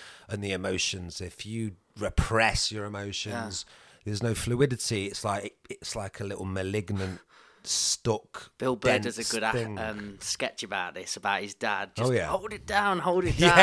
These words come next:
Speaker 2: down. And then
Speaker 1: yeah.
Speaker 2: when he learned in the end to sort of feel his emotions and they all come shooting out at one time.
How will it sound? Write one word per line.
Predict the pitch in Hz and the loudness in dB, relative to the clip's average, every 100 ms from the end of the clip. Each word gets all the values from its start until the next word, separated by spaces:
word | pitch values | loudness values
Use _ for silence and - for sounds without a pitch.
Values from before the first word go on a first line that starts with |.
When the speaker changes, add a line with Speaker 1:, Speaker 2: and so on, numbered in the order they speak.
| 151 | 10
Speaker 2:
down. | 151 139 - | 8 6 6
And | 175 | 4
then | 156 | 4
Speaker 1:
yeah. | |
Speaker 2:
when | 160 | 2
he | 151 156 - - - | 0 -4 -8 -16 -2
learned | 151 151 147 135 - - - | 6 6 6 0 -12 -14 -8
in | 151 | -2
the | 147 143 | 2 2
end | 135 | 0
to | - | -4
sort | 127 139 120 | -2 -2 0
of | |
feel | - 139 | 2 2
his | 131 123 | 2 0
emotions | 123 135 135 - 117 107 | 0 2 2 -2 -6 -8
and | 117 | -6
they | |
all | 117 | -6
come | - 120 | -8 -6
shooting | - 135 117 113 | -2 0 -2 -4
out | 113 107 | -4 -4
at | 98 | -6
one | 101 110 107 | -10 -12 -10
time. | - 135 107 98 95 | -4 -4 -2 -6 -10